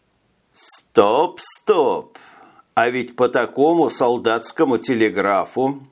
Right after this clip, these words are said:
при отсутствии командиров пойдут шепотком панические слухи. Немецкие танки прорвались, окружили.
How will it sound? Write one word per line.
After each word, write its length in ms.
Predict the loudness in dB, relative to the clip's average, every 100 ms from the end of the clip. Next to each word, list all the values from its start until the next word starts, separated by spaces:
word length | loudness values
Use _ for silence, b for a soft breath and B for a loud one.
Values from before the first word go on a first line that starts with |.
| _
при 100 | -2 0
отсутствии 680 | -2 0 0 0 -2 -2
командиров 1000 | 0 0 0 -2 -4 -2 0 0 -4 -8 -20 _
пойдут 400 | -4 -2 -2 0
шепотком 640 | -2 0 -2 0 -2 0
панические 800 | -2 -2 -4 -4 -4 -2 0 0
слухи. 580 | 2 0 0 -4 -16 -18 _ _ _ _ _
Немецкие 880 | -6 0 2 2 0 -2 -4 -4 -6
танки 1000 | -4 0 2 2 -2 -6 0 0 0 -2
прорвались, 1120 | -2 0 0 -2 -2 0 0 2 0 -2 -6 -10 _
окружили. 1200 | -6 0 0 0 0 -2 2 2 2 2 -2 -8